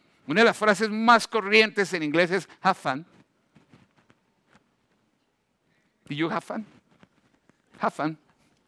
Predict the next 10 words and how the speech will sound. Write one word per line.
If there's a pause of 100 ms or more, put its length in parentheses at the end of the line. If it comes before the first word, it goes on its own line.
(600)
Una
vida
que
está
determinada
por
pasarla
bien. (1300)
Que
nuestros